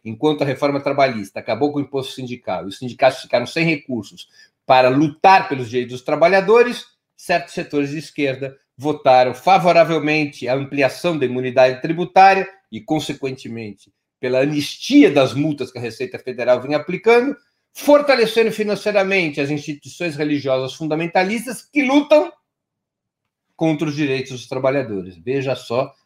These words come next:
a assimetria, Alexandre. O Alexandre também faz uma outra pergunta.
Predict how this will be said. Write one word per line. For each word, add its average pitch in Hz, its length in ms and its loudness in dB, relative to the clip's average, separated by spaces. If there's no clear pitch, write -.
a 131 140 6
assimetria, 147 840 2
Alexandre. 101 520 -6
O 117 40 -4
Alexandre 143 460 0
também 139 240 2
faz 139 220 0
uma 139 100 4
outra 143 180 0
pergunta. 110 600 -4